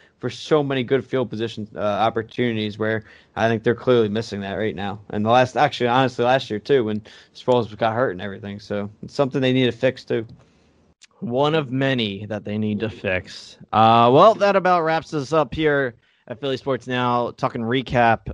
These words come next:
Speaker 2: of, uh, the Philadelphia Eagles losing twenty-nine to thirty-eight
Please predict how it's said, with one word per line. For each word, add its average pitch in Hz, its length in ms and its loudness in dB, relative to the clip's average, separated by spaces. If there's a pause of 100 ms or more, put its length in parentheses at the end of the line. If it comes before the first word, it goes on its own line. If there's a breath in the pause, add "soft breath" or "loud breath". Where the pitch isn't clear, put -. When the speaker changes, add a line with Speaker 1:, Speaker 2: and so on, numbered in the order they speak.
Speaker 2:
of, 107 400 0
uh, 104 440 2
the - 40 -20
Philadelphia 110 480 0
Eagles 110 520 -2 (640 soft breath)
losing 185 760 4
twenty-nine 156 560 2
to 139 80 2
thirty-eight 131 560 2